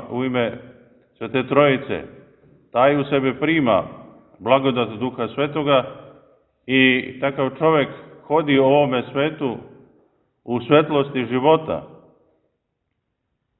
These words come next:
Šta se događa sa ljudima koji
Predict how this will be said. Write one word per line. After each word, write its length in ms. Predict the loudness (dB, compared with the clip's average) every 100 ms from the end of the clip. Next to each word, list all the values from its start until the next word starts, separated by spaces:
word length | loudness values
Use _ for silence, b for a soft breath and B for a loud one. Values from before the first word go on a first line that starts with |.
| _ _ _ _ _
Šta 240 | _ 2 2
se 140 | 0
događa 540 | 0 4 4 4 0 0
sa 120 | -4
ljudima 540 | -2 -4 -4 -2 -2 -2
koji 340 | -4 -4 -4